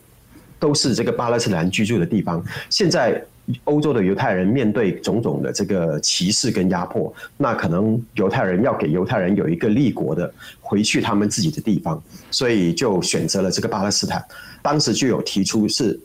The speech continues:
两国的这个方案，是最早是这个缘起。然后到了一九四七年，当时候的这个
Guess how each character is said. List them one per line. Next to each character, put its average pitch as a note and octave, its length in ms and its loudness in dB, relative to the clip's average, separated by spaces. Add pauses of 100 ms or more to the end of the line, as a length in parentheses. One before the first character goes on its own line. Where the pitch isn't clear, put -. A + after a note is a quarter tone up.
(300)
两 E2+ 260 0
国 F2 180 0
的 F#2 100 2
这 F2+ 80 -2
个 A2+ 120 2
方 G#2+ 160 -2
案， G#2+ 80 2
是 D3+ 100 0
最 E3+ 180 0
早 - 240 -2
是 - 140 -6
这 G#2+ 80 -2
个 G#2 80 2
缘 F2+ 240 0
起。 - 300 -4 (360)
然 G3+ 140 -2
后 D3 80 0
到 D#3+ 200 0
了 A2 160 2
一 D#3+ 260 2
九 C2+ 400 -2
四 B2+ 320 0
七 C3 320 0
年， D#2+ 300 2
当 B2 280 -2
时 F#2 220 -2
候 F#2+ 260 0
的 - 160 0
这 G2 120 0
个 E2+ 360 -2